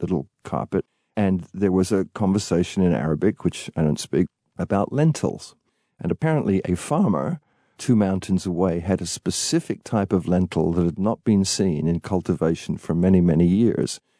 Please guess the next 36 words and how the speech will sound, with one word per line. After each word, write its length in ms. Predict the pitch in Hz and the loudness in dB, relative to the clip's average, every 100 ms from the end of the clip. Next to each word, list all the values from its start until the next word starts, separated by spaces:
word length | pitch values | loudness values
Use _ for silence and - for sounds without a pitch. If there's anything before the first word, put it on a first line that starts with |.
| _ | _
And 140 | 104 120 | 0 2
this 140 | - | 2
was 100 | 113 | -2
a 60 | 95 | -4
great, 360 | 85 135 185 | -4 -2 0
great 240 | - 82 - | 0 0 0
conversation, 760 | 87 78 - - - - - | -2 -2 0 -2 -2 -4 -6
and 80 | 85 | -4
the 60 | 92 | -2
ethnobotanist 1040 | 120 - 95 87 87 92 - 69 78 - | -2 0 -2 0 -2 -2 -2 -2 -2 -2
was 120 | 80 | -4
very 360 | 78 - 123 110 | -2 0 2 2
excited 640 | - - 73 82 - 71 - _ _ - | 0 -4 -2 -2 -2 -4 -6 _ _ 0
and 140 | 95 | 2
wanted 240 | 90 87 - | 2 0 -6
to 80 | |
collect 480 | - 107 90 80 - | -6 0 0 0 -2
the 60 | 87 | -2
lentil 420 | 82 85 - 80 | 0 0 -2 -4
for 160 | - 80 | -2 2
the 140 | 85 | 4
Oman 400 | 82 80 73 80 | 4 2 0 0
Botanical 520 | - - 71 73 82 | -4 -2 -4 -2 -2
Garden. 420 | 76 65 - - - _ _ _ | -2 -2 -4 -10 -20 _ _ _
Meanwhile, 500 | 156 233 180 92 90 | 2 4 4 0 0
one 140 | 101 123 | 0 2
of 80 | |
the 80 | 120 | 4
men 300 | 98 92 92 | 4 4 2
is 120 | 87 | 0
peeling 640 | - - 156 101 87 90 92 | -2 -2 0 0 0 -2 -2
oranges 560 | 101 101 92 - 65 - | 0 2 2 0 -2 -2
for 140 | - | -2
me 320 | - - 101 107 _ _ _ - | 0 2 0 -4 _ _ _ 0
and 200 | 87 82 | 0 2
feeding 420 | - 101 90 82 | 0 2 2 2